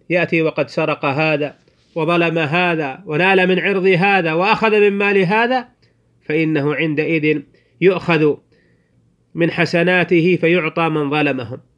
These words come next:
فإذا فنيت حسناته أخذ من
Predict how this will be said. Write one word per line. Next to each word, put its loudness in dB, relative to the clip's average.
فإذا 4
فنيت 0
حسناته -4
أخذ 2
من 0